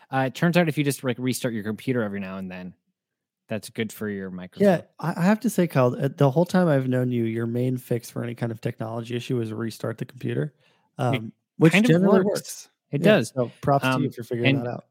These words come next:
Speaker 1: shout out to Noah Furchy from the Timberwolves, who, um, <laughs> I kn-, I worked with him for about seven years, and I never once saw him, uh, shut his computer down. His computer was always on. So
Speaker 2: Hmm.
Speaker 1: I don't know if that's good or bad,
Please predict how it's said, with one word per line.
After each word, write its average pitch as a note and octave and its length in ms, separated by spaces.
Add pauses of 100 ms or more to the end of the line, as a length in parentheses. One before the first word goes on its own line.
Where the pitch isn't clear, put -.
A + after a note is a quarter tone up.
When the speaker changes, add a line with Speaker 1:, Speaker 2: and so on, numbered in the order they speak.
(220)
Speaker 1:
shout E3+ 240
out F3+ 120
to D3+ 80
Noah C#3+ 260
Furchy D3 340
from B2+ 140
the A#2 80
Timberwolves, B2+ 440
who, A#2+ 360
um, A2+ 400 (140)
<laughs> - 140
I B2 120
kn-, B2 260 (100)
I A#2+ 120
worked C3 180
with - 140
him B2+ 140
for A#2 200 (320)
about A2 260
seven C#3 280
years, A#2+ 200
and A#2 140
I A#2+ 220
never C#3 260
once C3+ 300
saw A2+ 100
him, A2 320 (220)
uh, A2 180
shut B2+ 300
his A#2+ 160
computer A2 340
down. F#2+ 280 (600)
His B2 140
computer C3 300
was A2+ 160
always A2+ 360
on. F#2+ 220 (800)
So G#2+ 220
Speaker 2:
Hmm. G2+ 60 (220)
Speaker 1:
I A2+ 80
don't A#2 120
know A#2 60
if A2 60
that's A#2 200
good G2+ 200
or G2+ 100
bad, - 320